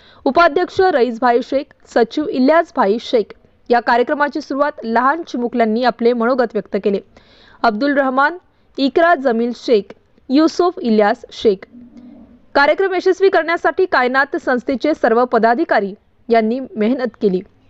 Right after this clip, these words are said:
कायनात बहुउद्देशीय सामाजिक संस्था पदनियुक्ती करण्यात आली. अमीर निटोरे, समीर आंबिल खिचडी, अनवर मुर्तुरवाले, अल्ताफ अत्तार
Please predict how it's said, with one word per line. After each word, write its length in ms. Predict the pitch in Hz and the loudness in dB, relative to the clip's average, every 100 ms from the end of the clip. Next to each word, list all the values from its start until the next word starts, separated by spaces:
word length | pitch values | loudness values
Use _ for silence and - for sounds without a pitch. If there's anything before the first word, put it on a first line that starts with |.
| _ - | _ -2
कायनात 320 | 262 254 269 | 0 2 0
बहुउद्देशीय 640 | 240 269 269 277 - 294 | 2 0 0 -2 0 -2
सामाजिक 400 | 302 254 240 240 | 0 0 0 -4
संस्था 440 | 262 269 254 - 277 | -6 -6 -4 0 0
पदनियुक्ती 640 | - 254 302 330 - 349 | 0 -2 -2 -4 -2 0
करण्यात 400 | 359 254 220 220 | 2 0 0 0
आली. 160 | 226 285 _ _ _ _ _ _ _ _ - | 0 -2 _ _ _ _ _ _ _ _ -2
अमीर 320 | 277 294 381 | 0 2 0
निटोरे, 500 | 339 302 320 311 339 427 _ _ _ - | 0 -2 2 2 0 -4 _ _ _ -2
समीर 360 | 277 277 320 381 _ _ _ _ _ _ _ _ _ _ _ - | -2 -2 -8 -10 _ _ _ _ _ _ _ _ _ _ _ 0
आंबिल 320 | 254 285 370 | 0 2 -2
खिचडी, 360 | 370 - 233 190 - _ | -2 -2 -2 -2 -8 _
अनवर 360 | 254 254 294 311 359 _ _ - | -2 0 2 0 -2 _ _ -4
मुर्तुरवाले, 760 | 247 285 330 392 320 220 190 247 - | -2 -2 2 2 4 0 -4 -8 -2
अल्ताफ 480 | 247 240 285 294 - | -2 0 0 0 -2
अत्तार 480 | 254 - 277 196 | -4 0 0 0